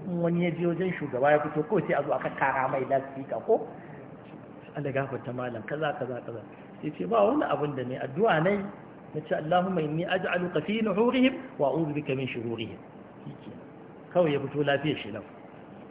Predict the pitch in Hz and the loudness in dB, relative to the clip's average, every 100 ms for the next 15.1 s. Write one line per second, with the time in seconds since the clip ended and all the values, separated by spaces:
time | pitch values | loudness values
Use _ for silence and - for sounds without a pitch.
0 | - - - - 127 123 170 165 202 - | -18 -18 -18 -14 -8 2 4 4 4 4
1 | 151 135 - 135 127 160 160 151 131 113 | 2 0 -2 -4 -2 -2 0 -2 -4 0
2 | 120 117 117 135 107 - - - - - | 0 0 -2 -2 -4 -10 -14 -16 -16 -16
3 | - - - - - - - - - - | -16 -16 -18 -18 -18 -18 -18 -18 -18 -18
4 | - - - 143 147 180 180 - 131 120 | -18 -14 -2 2 6 6 6 -2 -2 0
5 | 135 117 113 113 - - 147 131 120 131 | 2 2 0 -4 -4 -2 2 2 2 2
6 | 127 107 - - - - - - - - | 0 -2 -6 -14 -16 -16 -16 -16 -18 -18
7 | - - - 147 226 - - - - - | -18 -10 2 4 4 0 -10 -16 -18 -18
8 | - - - - - - - - - - | -18 -18 -18 -18 -16 -16 -18 -18 -18 -18
9 | - - - 262 262 254 226 220 190 214 | -18 -14 2 6 8 8 6 6 8 12
10 | 214 208 180 - 269 - - 190 175 170 | 12 10 6 6 4 4 4 4 4 -2
11 | 151 175 170 165 165 254 240 - 196 180 | 2 4 4 4 2 2 2 6 6 8
12 | 175 214 185 160 117 - - - - - | 8 8 8 4 2 -6 -14 -18 -18 -18
13 | - - - - 202 175 160 165 165 143 | -18 -18 -18 -4 4 4 4 -2 -4 -2
14 | 127 123 139 180 175 170 170 - 180 156 | 0 2 0 -2 4 6 6 4 4 2
15 | 113 | -2